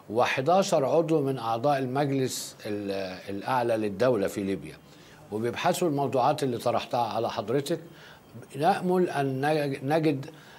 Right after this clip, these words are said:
آه، مخرجا سريعا قبل أن تستفحل الأمور، وإن شاء الله بالتعاون الدولي مع حرص القاهرة وحرص كل الأطراف العربية المحيطة بليبيا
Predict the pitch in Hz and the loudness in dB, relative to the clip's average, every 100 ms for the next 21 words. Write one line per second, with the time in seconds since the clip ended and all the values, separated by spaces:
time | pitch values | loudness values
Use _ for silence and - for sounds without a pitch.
0 | - - 113 104 95 - 127 170 160 131 | -18 -8 -4 -4 -6 -4 0 2 2 4
1 | 131 120 - 123 147 156 170 185 180 - | 2 0 0 2 4 4 2 0 -4 -10
2 | - - - - - - - 185 165 143 | -20 -20 -20 -20 -20 -16 2 4 6 4
3 | 143 131 123 170 - 143 120 120 120 117 | 2 0 2 0 2 0 0 0 0 -2
4 | 85 - - - 117 113 175 165 156 147 | -4 -10 -18 -8 -6 0 2 4 4 6
5 | 123 104 110 143 120 160 180 165 127 160 | 4 0 -2 -2 2 2 2 0 2 6
6 | 143 107 95 95 104 117 131 110 - 175 | 6 6 -2 -6 -8 -4 -2 -2 0 0
7 | 156 - 135 139 123 120 127 101 98 135 | 0 -4 -2 2 2 4 2 2 -2 -2
8 | 131 131 - 160 143 127 120 139 135 127 | -2 -4 0 2 4 2 0 0 2 2
9 | 120 120 139 135 123 147 143 127 127 147 | 2 2 2 0 -2 -2 -2 0 2 2
10 | 110 95 | 0 -4